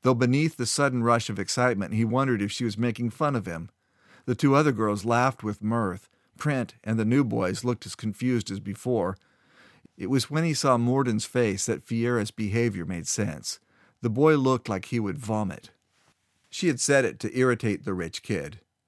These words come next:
But why should he care if Keo wanted to be a creature handler, or for that matter,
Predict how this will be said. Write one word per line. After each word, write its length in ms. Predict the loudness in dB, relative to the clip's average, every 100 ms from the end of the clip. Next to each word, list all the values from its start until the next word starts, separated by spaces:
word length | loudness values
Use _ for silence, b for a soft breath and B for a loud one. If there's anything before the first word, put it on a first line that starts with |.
| _ _ b b
But 120 | -4 0
why 120 | 2
should 180 | 0 -2
he 200 | 0 -2
care 320 | 0 0 0
if 120 | -4
Keo 280 | -4 0 2
wanted 360 | 0 0 -2 -6
to 60 | -4
be 120 | -4
a 60 |
creature 340 | -2 -2 -2 -4
handler, 480 | -6 -6 -8 -12 -10
or 100 | -8
for 180 | -4 0
that 240 | 2 2
matter, 380 | 2 -2 -2 -4